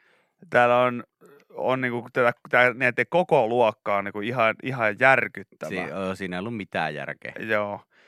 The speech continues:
Speaker 1: Mut tässä kun on mainittu tää vuosi kakskytkaksikymmentä, niin kyllä,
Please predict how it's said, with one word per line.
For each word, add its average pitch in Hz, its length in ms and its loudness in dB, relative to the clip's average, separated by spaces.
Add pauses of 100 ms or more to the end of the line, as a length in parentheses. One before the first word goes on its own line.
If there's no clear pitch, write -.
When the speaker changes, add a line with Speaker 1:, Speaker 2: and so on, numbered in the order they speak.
(140)
Speaker 1:
Mut 139 160 -4 (180)
tässä 165 260 2
kun 180 100 4
on 170 100 4
mainittu 180 380 4
tää 139 220 4
vuosi 143 300 2
kakskytkaksikymmentä, - 920 -2
niin 113 220 -4 (2000)
kyllä, 233 260 6